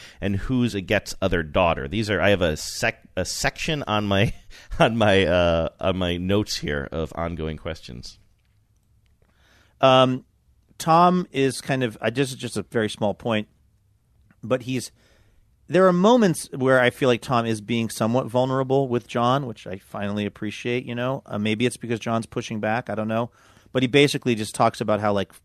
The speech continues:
Speaker 2: how fucked this whole thing is. And I, I think he's talking, I, is he talking about Cantor Wally? Is he talking about the bag man when he says, "I thought if we just Dick Cheneyed him, we'd be done"? I assume that it means waterboarded, right?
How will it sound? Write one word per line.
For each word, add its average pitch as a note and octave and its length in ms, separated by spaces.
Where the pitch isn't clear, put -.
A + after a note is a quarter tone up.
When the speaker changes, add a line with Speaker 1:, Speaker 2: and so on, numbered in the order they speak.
Speaker 2:
how F#2 100
fucked - 460
this G2+ 160
whole G2+ 160
thing G#2 240
is. G2+ 220
And A#2 140
I, A2 140
I C#3+ 40
think F3+ 200
he's D3 180
talking, A#2+ 520
I, C#3 100
is C#3+ 140
he C#3+ 100
talking D#3 480
about B2 380
Cantor A#2 340
Wally? C3 360
Is A#2+ 60
he A2+ 40
talking B2 180
about A2+ 140
the A2 60
bag G#2+ 320
man B2+ 160
when A2+ 100
he G#2+ 60
says, G#2+ 300
"I A2+ 60
thought C#3+ 180
if B2 120
we B2 80
just G#2+ 280
Dick B2 220
Cheneyed C#3+ 440
him, G#2 140
we'd G2+ 200
be G2 120
done"? G#2+ 320
I A2 80
assume A#2+ 340
that A2+ 180
it A2 100
means G2+ 260
waterboarded, F#2 680
right? G#2 260